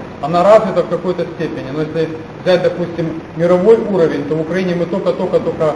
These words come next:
Украина входит, потому что, э, если я, э, хорошо помню, то в две тысячи втором году только был введён, э, значит, э, мастер-класс, не мастер-класс, а чемпионат, э, э,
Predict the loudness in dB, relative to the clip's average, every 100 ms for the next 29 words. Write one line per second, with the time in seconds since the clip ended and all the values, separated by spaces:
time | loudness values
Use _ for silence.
0 | -4 -8 -2 0 0 -2 -4 -8 -8 -8
1 | -8 -8 -8 -4 -4 -4 -6 0 2 4
2 | 2 2 0 -2 -4 0 2 2 0 -6
3 | -8 -8 -8 -10 -6 -4 -6 -6 -4 -4
4 | -2 -4 -4 -8 -6 -6 -6 -6 -4 0
5 | 0 0 -2 -2 -4 -2 0 0 0 -2
6 | -4 -12 -14 -10 -6 -2 -2 -2 -2 0
7 | 0 -2 -4 -10 -10 -10 -10 -4 -4 0
8 | -2 -2 -8 -4 2 2 2 -6 -6 -6
9 | -6 0 2 2 -4 -8 -8 -2 0 2
10 | 0 -2 -6 -4 -2 -2 -4 -10 -14 -14
11 | -14 -12 -6 -2 0 0